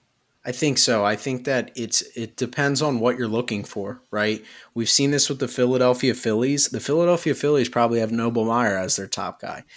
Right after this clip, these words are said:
They nailed their Micah Bell pick. They nailed their Andrew Painter pick, and they would probably nail a Noble Meyer pick, right? They trust themselves in developing a guy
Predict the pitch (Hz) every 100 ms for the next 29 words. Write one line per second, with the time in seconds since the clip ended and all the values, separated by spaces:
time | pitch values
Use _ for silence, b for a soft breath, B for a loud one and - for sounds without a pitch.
0 | B - 104 101 104 117 123 123 120 117
1 | 120 110 110 110 - 117 120 - 101 90
2 | 90 92 98 110 117 113 113 - 123 -
3 | 135 127 95 101 104 185 98 110 - 123
4 | 123 117 110 120 117 117 117 117 117 135
5 | 104 - 85 - 98 98 107 123 123 127
6 | 120 - 120 117 120 117 113 110 104 104
7 | 113 113 113 107 107 110 113